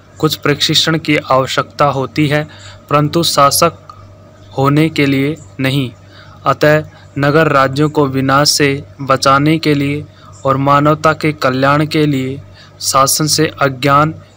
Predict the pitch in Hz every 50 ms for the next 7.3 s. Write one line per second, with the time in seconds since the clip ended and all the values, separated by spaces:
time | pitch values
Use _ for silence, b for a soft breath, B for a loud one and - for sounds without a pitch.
0 | B B - 147 143 147 143 - - 156 147 143 156 165 151 - - 147 135 -
1 | - 147 147 139 - 147 139 131 123 143 151 156 160 147 - 143 135 131 135 147
2 | 151 147 151 147 143 135 131 131 127 131 135 - B B B B B B - -
3 | 143 147 151 147 - 160 156 151 143 135 135 135 139 - B B B B B B
4 | B 131 135 139 143 147 - - - 165 170 156 - - 151 139 139 - - 151
5 | 147 - 151 143 - - 135 127 123 135 135 143 147 143 - 139 123 127 135 -
6 | - - - - - 135 - - 147 143 - - 131 127 123 139 135 135 131 -
7 | - 131 123 117 -